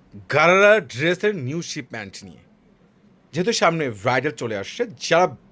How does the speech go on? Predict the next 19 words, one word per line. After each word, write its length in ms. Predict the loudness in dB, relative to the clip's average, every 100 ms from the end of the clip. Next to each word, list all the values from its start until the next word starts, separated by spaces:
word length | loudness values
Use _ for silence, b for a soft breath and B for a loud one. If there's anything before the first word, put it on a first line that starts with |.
| _
বিয়ের 400 | -8 -2 2 2
জন্য 300 | 0 -2 -2
কিংবা 240 | -8 -8 -6
হাই 140 | -4
এক্সক্লুসিভ 420 | -6 -8 -8 -8 -6
পার্টির 380 | -2 -2 -2 -8
জন্য 320 | -8 -10 -14 -20 b b b b b
একবারে 500 | 2 2 2 2 4 0
খানদানি 600 | 0 2 4 4 4 2
যে 320 | 2 0 0 -4 2
গারারা 360 | 6 6 4
ড্রেসগুলো 480 | 2 0 -2 2 0
আছে, 120 | 0
যেগুলো 240 | -4 -4 -4
সাইজ 300 | -2 -2 -2
পাবেন 220 | -4 -6
থার্টি 320 | -4 -4 -4 2
এইট 220 | 4 6
থেকে 300 | 4 4 4